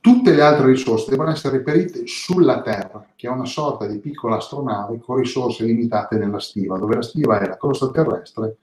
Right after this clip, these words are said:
l'atmosfera e la biosfera. Un numero crescente di elementi chimici a rischio, avete visto la nostra tabella, rossi, poi arancio, poi giallo e così via.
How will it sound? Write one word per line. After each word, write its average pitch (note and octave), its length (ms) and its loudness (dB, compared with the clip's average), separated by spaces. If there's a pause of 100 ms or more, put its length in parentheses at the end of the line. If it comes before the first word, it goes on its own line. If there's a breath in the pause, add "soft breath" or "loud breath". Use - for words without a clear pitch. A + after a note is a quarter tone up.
(340)
l'atmosfera F#2+ 840 -2 (160)
e A2+ 120 -6
la F#2+ 80 0
biosfera. F2 580 -6 (1300)
Un E3+ 160 8
numero G3+ 320 8
crescente D#3+ 500 4
di B2+ 80 4
elementi C3 420 4
chimici A#2+ 380 -4
a G2 80 -6
rischio, F#2 380 -14
avete G2 240 -6
visto A2+ 240 -6
la G#2+ 80 -6
nostra G#2+ 240 -6
tabella, G#2+ 420 -2
rossi, G#2+ 560 -2
poi A2 180 0
arancio, G#2+ 500 -4
poi G2 140 -2
giallo F#2+ 320 -6
e F2+ 60 -12
così F2+ 240 -20
via. E2 240 -20